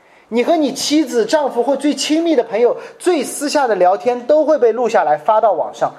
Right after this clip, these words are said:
你觉得你会怎样？我会告诉你，不会久而久之了，一天之后你就会卸载微信，拉黑你所有的好友。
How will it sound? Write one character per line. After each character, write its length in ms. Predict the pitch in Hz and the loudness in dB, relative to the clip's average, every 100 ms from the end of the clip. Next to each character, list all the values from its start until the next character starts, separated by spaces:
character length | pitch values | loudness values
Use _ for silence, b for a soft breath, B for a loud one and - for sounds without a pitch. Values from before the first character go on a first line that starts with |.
| B 185 | B -10
你 120 | 175 | 0
觉 140 | 240 | 0
得 40 | 247 | 0
你 140 | 165 | -2
会 140 | 202 | -2
怎 160 | 156 139 | -2 -6
样？ 120 | - - - _ _ _ _ _ _ _ _ _ _ _ _ - | -8 -16 -20 _ _ _ _ _ _ _ _ _ _ _ _ -6
我 80 | 208 | -2
会 80 | 262 | 2
告 180 | 294 | 0
诉 120 | 254 214 | 0 -6
你， 200 | 165 143 - - - - - _ - - _ _ - | -6 -8 -14 -20 -18 -20 -20 _ -20 -20 _ _ -8
不 120 | 208 | -4
会 100 | 302 | -2
久 160 | 151 135 | 0 0
而 100 | 170 | 0
久 160 | 131 | -4
之 160 | 120 160 | -2 -2
了， 140 | 147 - - _ _ _ _ - | -2 -6 -20 _ _ _ _ -12
一 100 | 240 | -10
天 300 | - 311 277 | -2 -2 0
之 100 | 277 | 0
后 140 | 285 | 0
你 100 | 180 | -2
就 80 | 175 | -2
会 120 | 185 | -2
卸 200 | - 208 | 0 0
载 140 | 147 | 0
微 140 | 139 151 | 0 -2
信， 160 | 151 | -2
拉 100 | 147 | -2
黑 160 | 151 165 | -2 -4
你 100 | 123 | -8
所 200 | - 143 | -6 -2
有 40 | |
的 80 | 143 | -2
好 140 | - | -4
友。 60 | 107 | -18